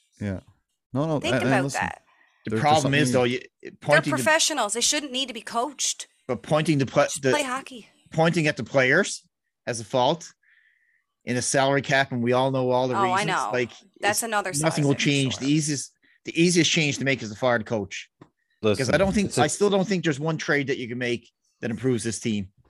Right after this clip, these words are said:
Speaker 4: The biggest
Speaker 2: Well, I
Speaker 4: change you need to
Speaker 2: mean
Speaker 4: make there is a culture change.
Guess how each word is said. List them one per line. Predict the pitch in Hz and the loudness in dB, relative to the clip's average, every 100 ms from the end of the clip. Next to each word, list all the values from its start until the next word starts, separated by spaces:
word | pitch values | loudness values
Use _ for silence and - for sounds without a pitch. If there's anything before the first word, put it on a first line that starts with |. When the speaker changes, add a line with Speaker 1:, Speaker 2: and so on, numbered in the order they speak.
| _ _ _ _ - | _ _ _ _ -4
Speaker 4:
The | 127 | 2
biggest | 143 143 147 | 4 4 4
Speaker 2:
Well, | 131 | 4
I | 117 | 4
Speaker 4:
change | 117 | 4
you | |
need | 120 | 4
to | 113 | 4
Speaker 2:
mean | |
Speaker 4:
make | 110 110 | 2 2
there | 110 | 2
is | 104 101 | 0 -4
a | |
culture | - 135 123 117 | 0 2 2 0
change. | 104 104 95 85 | -4 -4 -6 -10